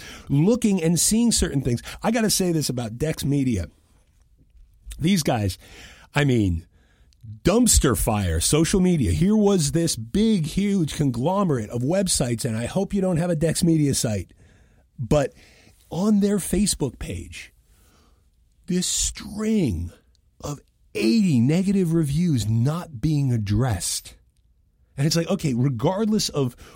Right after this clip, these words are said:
whether they were bad, whether they were good, whether, however you dealt with them, I've, I've had some really, really negative experiences with Dex. But to just sit there and let that stuff sit and ruminate and, and, and,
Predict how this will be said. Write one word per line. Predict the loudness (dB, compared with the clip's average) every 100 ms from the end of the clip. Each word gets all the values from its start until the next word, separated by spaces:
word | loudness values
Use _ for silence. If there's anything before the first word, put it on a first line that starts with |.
| -20 _ _
whether | -2 0 2 2
they | 2 0
were | 0 -2
bad, | -2 -4 -4 -4
whether | -4 -2
they | -2 -2
were | -2 -4
good, | -2 0 0 -2
whether, | -4 -4 -6 -6 -8
however | -8 -6 -2 0
you | 2 2
dealt | 0 0
with | -2
them, | -2
I've, | -2 -2
I've | -2 -2
had | 0 -2 -4 -8
some | -4 0 2 2 4
really, | 4 4 4
really | 2 2 0
negative | 0 0 0 0 -2 -6 -14 -20 _
experiences | -6 -4 0 2 0 0
with | 0 0
Dex. | -4 -4 -8 -10 _ _ _ _ _ _ -8
But | -2 0 -2 -12 -20 -20 -20 -20 -8
to | -2 -2
just | 2 2 4
sit | 2 2 0 0
there | -2 -2
and | -2 -2
let | 0 0 0 -2 -4
that | -2 0
stuff | 0 0 -4
sit | -4 -2 0 -2 -2
and | -6 -4 -2 0
ruminate | 2 2 2 0 -2 -6
and, | -4 -4 -4
and, | -6 -6 -8
and, | -8 -8 -8